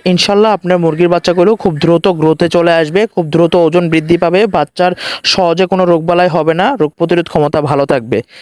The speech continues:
এক্ষেত্রে যারা স্টার্টার ফিডটি খাওয়াতে পারবেন না, আপনারা যে কাজটি করবেন, আপনারা বাসায় খুদ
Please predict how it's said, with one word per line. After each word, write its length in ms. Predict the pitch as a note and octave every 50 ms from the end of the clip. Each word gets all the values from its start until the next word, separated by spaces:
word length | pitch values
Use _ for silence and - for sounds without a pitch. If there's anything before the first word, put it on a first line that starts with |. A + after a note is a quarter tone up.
| - - _ _ -
এক্ষেত্রে 540 | - E3+ F#3 - A3+ G#3 G3 - A#3+ G#3+ G3+
যারা 240 | F#3 E3 D3+ D#3+ E3 D#3+ D#3+
স্টার্টার 380 | - - - E3 D#3 E3+ E3+ E3
ফিডটি 320 | - D#3+ D#3 - - F3
খাওয়াতে 360 | - - E3 D3 D3+ - F3
পারবেন 340 | E3 - D#3 C#3 C3 C3 C3
না, 120 | C#3 E3
আপনারা 320 | G#3+ B3 G3 - - D3+ D3
যে 160 | C#3+ D3 C#3+
কাজটি 320 | - C#3+ C#3+ - - D3+
করবেন, 320 | D3 - D3 C#3 C#3+ F#3 D4+ - _ _ _ _ _ _ _ _ -
আপনারা 340 | C#3+ C#3 - E3 E3 E3 E3
বাসায় 400 | D#3+ D#3+ D3+ - G3 F#3 G#3+ A3+ -
খুদ 220 | - - E3 D#3+